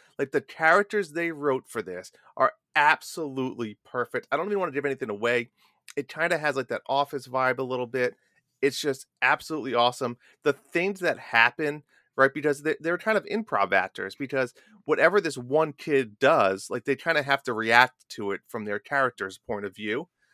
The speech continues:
And, um, just go watch it. You, it, it's, like, I think it's about four hours total. So maybe it's eight episodes, and they're, like, twenty-five, thirty minute episodes.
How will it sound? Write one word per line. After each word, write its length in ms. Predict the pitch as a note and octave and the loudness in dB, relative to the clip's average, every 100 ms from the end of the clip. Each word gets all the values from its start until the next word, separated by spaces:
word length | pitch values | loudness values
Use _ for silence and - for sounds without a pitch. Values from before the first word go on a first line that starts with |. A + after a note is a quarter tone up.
| _ _ _ _ | _ _ _ _
And, 320 | A#2+ A2+ G#2+ G#2 | 0 2 2 2
um, 360 | G2+ G2 G2+ _ _ _ _ _ _ | 4 2 0 _ _ _ _ _ _
just 260 | E3+ D3 | -4 -2
go 140 | - C3 | 2 2
watch 360 | G#2+ F#2+ F#2+ | 2 0 0
it. 120 | G2 D#2+ | -8 -10
You, 200 | B2+ C#3 - | -8 -6 -4
it, 160 | F#3 - | -6 -6
it's, 240 | - C3 | -10 -4
like, 140 | F3 D3+ | -2 -2
I 100 | D3 | -2
think 140 | A3+ | -4
it's 120 | A#3+ | -8
about 200 | E3 C3 | -6 -8
four 400 | - - C#3+ C3+ | -10 -8 -2 2
hours 440 | A2+ G#2+ G2 G2 - | 4 4 2 -4 -8
total. 300 | - A2 G2 | -12 -8 -8
So 120 | - | -8
maybe 140 | C#3+ F#3+ | -6 -6
it's 120 | - - | -8 -8
eight 180 | C3 | -4
episodes, 560 | B2 - - A#2+ G#2+ G2+ | -4 -6 -8 -4 -4 -4
and 100 | G#2 | -6
they're, 80 | G#2 | -4
like, 160 | G2+ | -6
twenty-five, 540 | - A#2 A2 - F#2+ F#2+ | -8 -10 -8 -4 -4 -4
thirty 180 | G#2 G2 | -4 -6
minute 200 | G2 F#2+ | -8 -14
episodes. 560 | F#2 - - - - | -16 -18 -18 -18 -18